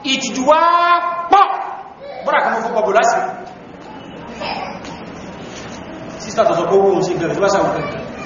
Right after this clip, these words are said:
Tí ẹni ọjọ́ pọ̀rọ̀pọ̀. Ó ti lọ yọjú lé wọn. Ó sì gẹ̀rẹ̀ láti bí orí di bí n tọ́fẹ́ tó sún mẹ́fà. Sísítà tẹ̀ tí ẹ̀ ń dúwe ń kọ́ bara kìíní kan. Ó ní inshallah,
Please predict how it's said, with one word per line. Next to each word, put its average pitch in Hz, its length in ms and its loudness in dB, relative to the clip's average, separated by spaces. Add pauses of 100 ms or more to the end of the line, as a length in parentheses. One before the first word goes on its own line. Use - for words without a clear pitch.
(180)
Tí - 140 -8
ẹni 190 160 -2
ọjọ́ 175 180 2
pọ̀rọ̀pọ̀. 156 360 -2 (1800)
Ó - 120 -12
ti 160 120 -6
lọ 160 100 -2
yọjú 165 340 2
lé 175 140 4
wọn. 151 180 -2 (580)
Ó - 120 -10
sì 330 120 -4
gẹ̀rẹ̀ - 360 -6 (100)
láti 320 280 0
bí 160 180 -6
orí 160 260 2
di - 180 -8
bí 170 160 -6
n 170 100 -4
tọ́fẹ́ 196 280 0
tó 185 100 -2
sún 180 140 -4
mẹ́fà. 170 240 2 (2500)
Sísítà 330 320 2
tẹ̀ 220 160 2
tí 214 100 -2
ẹ̀ 180 80 0
ń 165 60 -2
dúwe 202 200 0
ń 190 80 0
kọ́ 196 160 0
bara 180 240 2
kìíní 190 200 0
kan. 190 180 -4 (1500)
Ó - 120 -8
ní 240 80 -2
inshallah, 220 380 0